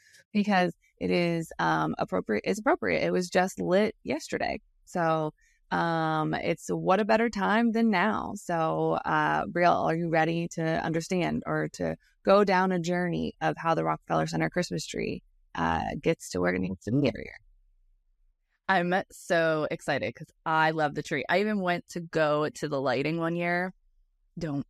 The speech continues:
Speaker 2: don't ever do that. <laughs>
Speaker 1: I, like most
Speaker 2: <laughs>
Speaker 1: normal people,
Speaker 2: Don't.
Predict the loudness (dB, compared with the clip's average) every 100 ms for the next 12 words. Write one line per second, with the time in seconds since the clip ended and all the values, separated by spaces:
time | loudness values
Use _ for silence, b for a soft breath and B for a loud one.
0 | _ 0 2 4 2 0 0 0 0 -4
1 | -4 -6 -8 -12 -16 -20 -20 -20 -20 -20
2 | -20 2 4 6 6 2 2 4 4 6
3 | 4 6 4 2 0 -2 0 0 0